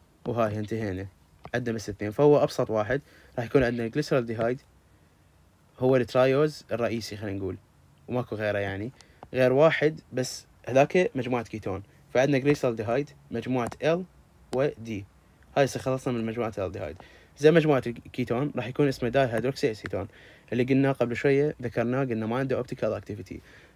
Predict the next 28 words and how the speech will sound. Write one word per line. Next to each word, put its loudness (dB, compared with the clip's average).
ليش 2
ما 2
عنده 0
اوبتيكال -4
اكتيفيتي؟ -6
راح -4
نعرف -2
هسه، -4
لأن 2
هو، 6
أوكي، 2
ترايوز، -2
عنده 2
ثلاث 0
سيات. -6
بس 0
شنو 4
الفكرة 4
بمجموعة 4
الكيتون؟ -2
إنه 0
إيش -4
قلنا؟ 0
قلنا -2
عندنا -6
سي، -4
أم -4
الكربونيل، 2